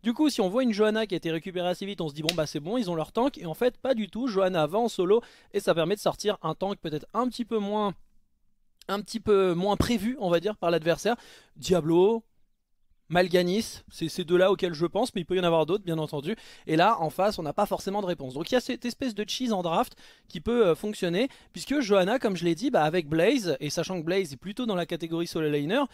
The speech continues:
euh, Johanna est le tank qui a le plus gros wave clear. Donc, c'est aussi un problème, euh, puisque dans le rôle de main tank, très souvent vous allez prendre les informations sans vous montrer. Et le problème c'est que comme Johanna est un tank très accessible et qui généralement est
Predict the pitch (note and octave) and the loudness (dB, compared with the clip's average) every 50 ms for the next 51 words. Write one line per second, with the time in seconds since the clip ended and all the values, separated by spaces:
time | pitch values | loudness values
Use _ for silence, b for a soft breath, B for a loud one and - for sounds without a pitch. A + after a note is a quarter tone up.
0 | B B B B B - C#3 C3+ C#3 C#3+ - D3+ - - A#3 A3+ F#3+ D#3+ D#3 G3 | B B B B B -10 -8 -8 -6 -6 -8 -8 0 2 2 4 4 2 2 2
1 | C#4 C#4+ G3 G3 A#3 - - F#3 A#3 C#4 - - G3+ G#3+ G#3+ - F3 D3 D#3 A3 | 2 4 4 2 2 2 -2 -2 -2 -2 0 0 0 0 -2 -4 -2 0 0 2
2 | A#3 G3+ F3+ - - C#3 B2+ C#3 - - _ _ _ _ _ _ _ _ _ _ | 2 2 0 0 -2 -6 -8 -8 -10 -16 _ _ _ _ _ _ _ _ _ _
3 | _ _ _ _ _ _ _ _ _ - E3+ D#3+ G#3 B3 C#4 B3+ - - - - | _ _ _ _ _ _ _ _ _ -6 0 2 4 4 4 2 0 -6 -10 -12
4 | _ _ _ - - - G3+ G3 A3 A3 - - C4+ C4+ A#3+ - F#3+ F#3+ - - | _ _ _ -18 -2 2 2 4 4 2 0 0 0 0 0 0 -2 -4 -2 -2
5 | G3 F#3 F#3+ G#3+ A3+ G#3+ E3+ - D#3 D3+ C#3+ C#3 - D#3 - - G3 G3 F3+ D#3+ | 0 2 2 2 2 0 -2 -2 -4 -6 -6 -8 -10 -14 -12 -10 -6 -4 -2 0
6 | D3+ E3 G3+ G#3 E3 D#3+ D#3+ D#3+ D#3+ D#3+ D#3 - G3+ A3+ A3+ b b b b b | 2 2 2 2 2 0 -2 0 -2 -2 -2 -2 -2 -2 -4 b b b b b
7 | b b - - - B3 A#3+ - - A3 A3+ A#3 G#3 D#3+ E3 D3+ D3+ - - A3 | b b -14 -6 -2 -2 -2 -2 -2 -2 0 -2 0 0 -2 -2 -2 -2 -2 -2
8 | A3+ G3+ E3+ F#3 F3+ E3 F#3 F3+ F3+ F3 - A3 G3+ - - A3+ G#3 F3+ G3+ F3+ | 0 0 0 -2 -2 -2 -2 -2 -2 -2 -4 -4 -4 0 0 0 0 0 -2 -4
9 | E3+ E3 - - A3+ A#3 A3+ F#3 D#3 - - F3+ G3+ A3+ - - F3+ - - D#3+ | -4 -4 -4 -2 -2 0 0 -2 -4 -4 -4 -2 -2 -2 -2 -4 -8 -6 -6 -6
10 | D3 B B B B B B - B3 C4 B3+ G#3+ G#3 G#3+ G#3+ A3 A3 A3 G3+ F3 | -6 B B B B B B 0 2 2 4 4 4 4 4 4 2 0 0 0
11 | - E3+ D#3+ - F#3+ G3 - - - - B3 B3 G#3+ A3 G3 - - G3 F3+ - | -2 -4 -4 -4 -6 -6 -6 -8 -6 -2 -2 0 0 0 -2 -2 -6 -8 -8 -8
12 | - A#3 G3 E3 C#3+ - D#3+ E3 D#3 D3 E3 F3+ G3 F#3 F3+ F#3 G3 G3+ G3 D#3+ | -8 -6 -6 -8 -8 -8 -10 -10 -8 -6 -4 -2 -2 -2 -2 -2 -4 -2 -4 -4
13 | C#3 | -4